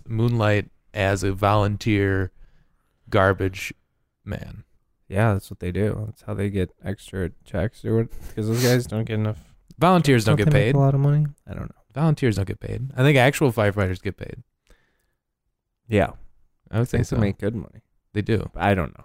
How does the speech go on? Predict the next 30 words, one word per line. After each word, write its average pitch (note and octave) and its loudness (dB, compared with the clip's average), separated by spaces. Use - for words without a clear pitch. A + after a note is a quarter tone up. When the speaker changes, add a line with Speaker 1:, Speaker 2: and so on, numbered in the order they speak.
Speaker 2:
Actually, G2 -2
yeah, F2+ 0
anytime A2 2
anyone's F2 0
ever B1+ -6
said - -16
Speaker 1:
I A#2+ 4
Speaker 2:
that, D3 6
Speaker 1:
just D3 2
Speaker 2:
I D3+ 6
Speaker 1:
hear - 8
Speaker 2:
have C3+ 6
Speaker 1:
they're B2 8
Speaker 2:
no A2 4
Speaker 1:
all E2+ 0
good A2+ 4
Speaker 2:
idea. - -6
Speaker 1:
cooks. - -2
Speaker 2:
Oh, F#2+ 4
yeah. F#2 0
They F#2+ -4
like F#2+ -4
cookouts. F#2 -14
Speaker 1:
'Cause A#2 -2
they, A2 2
yeah, G#2+ 2
they F#2+ 0
love G2+ 2
the F#2+ -8
cooking. G2 -6